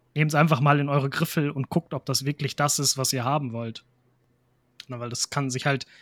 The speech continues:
an dem, an der Haptik kann sich halt so schnell alles Mögliche kippen und wenden und drehen. Ähm, das ist auf jeden Fall das, was mir jetzt gerade noch eingefallen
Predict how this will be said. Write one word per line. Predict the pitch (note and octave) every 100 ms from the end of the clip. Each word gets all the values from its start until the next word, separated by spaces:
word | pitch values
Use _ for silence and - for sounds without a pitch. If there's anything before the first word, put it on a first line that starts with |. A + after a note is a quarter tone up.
| - _ _ _
an | - D#3
dem, | D3+ D3 C#3+ - _ _ _ _ -
an | D3+
der | C3
Haptik | F#3 - F#3 -
kann | - D3
sich | C#3+ C#3
halt | C#3 C3
so | C#3+ D#3+
schnell | - D3+ D3 D3 - _
alles | - D#3+ D3+ D3
Mögliche | C#3 C3+ - C3
kippen | - - B2+ B2+
und | F3 B2+ B2
wenden | C#3+ D3 D#3 C#3
und | B2+
drehen. | C3 C#3 C3+ B2 B2+ _ _ _ _ _ _ B2+
Ähm, | A#2+ A2+ A2+ _ _ _ _ _ _ _ _
das | C3+ -
ist | B2+
auf | C3+ C3+
jeden | C3
Fall | -
das, | B2+ B2+ -
was | -
mir | D3
jetzt | B2+ -
gerade | B2+ A#2+
noch | B2+ C#3
eingefallen | C3 C3+ - C3+